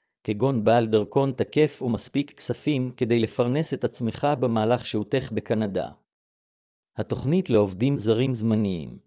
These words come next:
טי אף דאבליו פי. תוכנית זו מיועדת למעסיקים שצריכים להעסיק עובדים זרים למילוי משרות זמניות.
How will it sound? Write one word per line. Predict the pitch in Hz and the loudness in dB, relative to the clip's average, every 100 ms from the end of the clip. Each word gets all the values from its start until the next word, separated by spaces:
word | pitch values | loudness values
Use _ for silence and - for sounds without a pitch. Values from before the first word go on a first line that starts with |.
| _ _ _ | _ _ _
טי | - 104 | -4 -2
אף | 107 - | 0 2
דאבליו | 107 110 107 | 2 4 0
פי. | 143 | 0
תוכנית | 139 104 127 151 120 | -2 -2 -2 -2 0
זו | 135 | 0
מיועדת | 135 110 117 143 143 110 | 2 2 4 2 0 0
למעסיקים | 107 104 - - 143 143 | 0 0 -4 -2 -2 -2
שצריכים | 127 - 110 - 156 120 | -4 -4 -4 -4 -2 2
להעסיק | 107 - 165 - | 2 0 -4 -2
עובדים | 110 98 135 135 | -4 0 -2 0
זרים | 107 113 139 143 | 2 2 2 0
למילוי | 117 110 120 147 | 0 2 2 0
משרות | 139 113 - 135 107 | 0 -2 0 0 0
זמניות. | 107 107 101 85 71 - - | 0 0 0 -2 -8 -14 -20